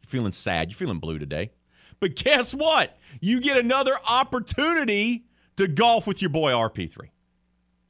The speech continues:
You get to see the drunk giraffe try to golf live in person. I'll even will allow you to shoot video of what is going to be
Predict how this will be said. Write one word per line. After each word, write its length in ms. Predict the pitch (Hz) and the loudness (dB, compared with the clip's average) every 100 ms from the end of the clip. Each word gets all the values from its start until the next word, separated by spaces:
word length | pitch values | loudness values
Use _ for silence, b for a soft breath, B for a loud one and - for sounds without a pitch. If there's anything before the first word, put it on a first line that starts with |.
| _ _ | _ _
You 200 | 127 226 | -2 0
get 180 | 233 269 | 0 0
to 100 | 190 | -2
see 560 | - 208 180 170 160 _ _ _ _ _ _ _ _ _ - | 0 0 2 0 -4 _ _ _ _ _ _ _ _ _ -6
the 140 | 131 | -4
drunk 440 | 113 127 190 196 139 | -2 0 0 -2 -2
giraffe 520 | 170 170 156 127 - | 0 4 4 4 0
try 240 | - 143 | 0 2
to 80 | 131 | 2
golf 540 | 113 113 98 85 - _ _ _ - | 0 0 0 -4 -12 _ _ _ -4
live 500 | 135 170 165 156 147 | 2 6 6 4 2
in 240 | 147 135 | -2 0
person. 460 | 123 117 - 71 - _ _ _ _ _ _ _ _ | 0 -2 -2 -8 -10 _ _ _ _ _ _ _ _
I'll 220 | 113 151 139 | -2 0 2
even 400 | 135 131 127 117 | 2 0 -2 -2
will 240 | 117 107 | 0 0
allow 220 | 107 113 | 0 0
you 260 | 120 117 110 | 0 0 -2
to 260 | - 107 | -4 -6
shoot 240 | 101 117 101 | -4 -4 -4
video 460 | 101 131 90 78 | -4 -2 -2 -2
of 500 | 76 85 82 76 80 - | -2 -2 -2 -6 -12 -12
what 240 | 90 92 | -6 -4
is 100 | 92 | -4
going 300 | - 107 101 | -6 -6 -6
to 80 | 95 | -6
be 380 | 90 90 82 | -6 -4 -6